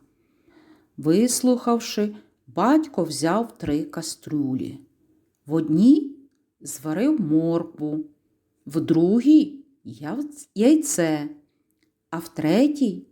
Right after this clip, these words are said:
заварив каву. Виклавши все перед донькою, він спитав:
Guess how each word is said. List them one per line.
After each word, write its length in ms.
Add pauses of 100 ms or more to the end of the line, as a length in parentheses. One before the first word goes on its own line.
заварив 800
каву. 480 (1120)
Виклавши 680
все 380
перед 460
донькою, 720 (160)
він 360
спитав: 680